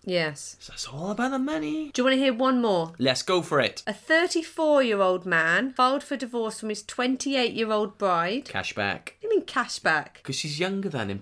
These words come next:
Speaker 2: You, you go cash back.
Speaker 1: What does it, what does it mean?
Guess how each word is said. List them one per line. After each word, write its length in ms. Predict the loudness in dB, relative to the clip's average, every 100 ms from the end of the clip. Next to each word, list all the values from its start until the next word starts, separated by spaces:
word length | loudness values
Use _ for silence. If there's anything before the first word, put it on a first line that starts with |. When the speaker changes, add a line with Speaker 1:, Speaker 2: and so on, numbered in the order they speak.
| -2
Speaker 2:
You, 100 | -2
you 300 | 0 0 2
go 120 | 0
cash 420 | -2 -6 -6 -6
back. 420 | -6 -8 -10 -10 -4
Speaker 1:
What 80 | -2
does 180 | 0 -2
it, 80 | -2
what 120 | 0
does 120 | 0
it 80 | 0
mean? 500 | 2 4 2 0 -6